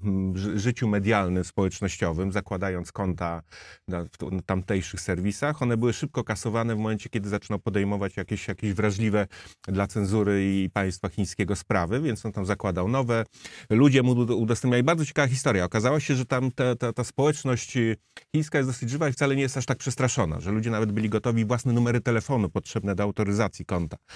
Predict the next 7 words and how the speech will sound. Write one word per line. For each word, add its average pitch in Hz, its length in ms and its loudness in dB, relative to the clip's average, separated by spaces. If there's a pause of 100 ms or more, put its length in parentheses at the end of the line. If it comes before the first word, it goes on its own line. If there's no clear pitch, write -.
(140)
udostępniać. 85 560 0
Więc 127 200 -4
on 175 140 0 (300)
przez 123 180 0
ileś 165 240 4
miesięcy 127 560 2 (360)
funkcjonował 120 760 2